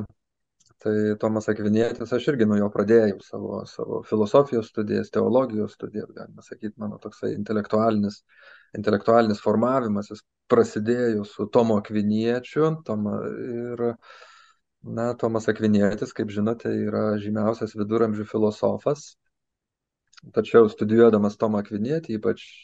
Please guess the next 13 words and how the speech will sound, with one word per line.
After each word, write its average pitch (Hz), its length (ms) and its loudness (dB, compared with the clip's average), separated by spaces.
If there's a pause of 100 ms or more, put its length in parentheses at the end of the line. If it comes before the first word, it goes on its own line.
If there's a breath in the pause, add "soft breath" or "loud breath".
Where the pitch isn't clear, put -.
ypač 107 280 -4
Prancūzijoje, 110 640 0
aš 117 140 -8
jį 113 120 -4
atradau 110 480 4
visiškai 127 540 0
kitokį, 151 720 -2 (580 loud breath)
negu 120 240 -4
kad - 240 -6
jis 113 240 -6
yra 110 240 0
pristatomas, 110 880 -4
negu 113 220 4